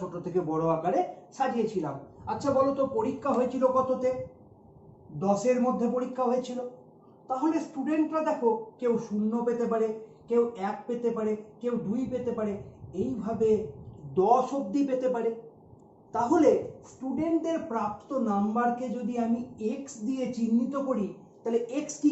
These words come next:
কি মান নিতে পারে? জিরো হতে পারে, ওয়ান হতে পারে, টু হতে পারে, থ্রি হতে পারে, এইভাবে দশ অবধি হতে পারে। তাহলে এক্স এর মান ফিক্সড নয়। তাহলে এক্স এর মান যদি ফিক্সড না হয়, নির্দিষ্ট না হয়, এক্স এর মান যদি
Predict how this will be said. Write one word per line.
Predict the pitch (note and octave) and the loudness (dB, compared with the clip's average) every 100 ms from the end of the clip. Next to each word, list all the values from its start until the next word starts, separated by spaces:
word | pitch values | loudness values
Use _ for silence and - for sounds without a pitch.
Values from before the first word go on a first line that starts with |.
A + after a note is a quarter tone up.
| C#4+ | 8
কি | |
মান | D4 D4 D4 | 8 8 8
নিতে | D4+ D4 | 6 4
পারে? | C#4 - - - F3 F3 | 0 -2 -4 -12 -6 -2
জিরো | A3+ D4 B3 | 0 2 2
হতে | C4+ B3+ | 2 2
পারে, | B3 B3+ G#3 | 6 8 8
ওয়ান | G#3 A#3+ | 6 0
হতে | B3 B3+ A#3+ | 0 0 0
পারে, | A#3 A#3 | 2 0
টু | C4 C4+ B3 | 0 0 2
হতে | B3 B3 | 2 0
পারে, | A#3 A3+ A3 | 0 0 -2
থ্রি | B3+ A3+ | -6 -4
হতে | A3+ A3+ | -2 -2
পারে, | A3 G#3+ | -2 0
এইভাবে | F#3+ G3 E4 - - - - E3+ | 0 2 2 0 -6 -16 -4 4
দশ | C4+ C#4 C4 | 6 6 0
অবধি | F#3+ A3 | -2 -2
হতে | G#3 F#3 | -2 -2
পারে। | E3 D3+ - - | -2 -4 -6 -6
তাহলে | A#3 B3 A#3 | -2 2 2
এক্স | A3 B3+ | 2 2
এর | B3+ | 2
মান | B3 B3+ | 2 2
ফিক্সড | D#4+ F4 - C#4+ | 6 6 4 0
নয়। | C#4+ - - - - | 0 0 -12 -20 -8
তাহলে | F#3+ G#3 G#3+ G#3 | -2 2 2 2
এক্স | G3 - - | 0 -2 -4
এর | A#3+ A3+ | -4 -2
মান | A3+ A3+ | -4 -4
যদি | G3 - | -6 -4
ফিক্সড | D4 D#4 - G#3+ | 0 0 -2 -6
না | G3+ F#3+ | -2 0
হয়, | F#3+ F#3+ G3 | 2 2 2
নির্দিষ্ট | A3 E3+ D4 D4 - G3 | -2 0 2 2 0 0
না | F3+ F4 | 2 2
হয়, | F#3+ F#4 - - G3+ | 0 -2 -4 -4 -2
এক্স | - G#3+ | -2 -4
এর | G3+ | -2
মান | G3 G3 | -2 -2
যদি | F#3+ | -2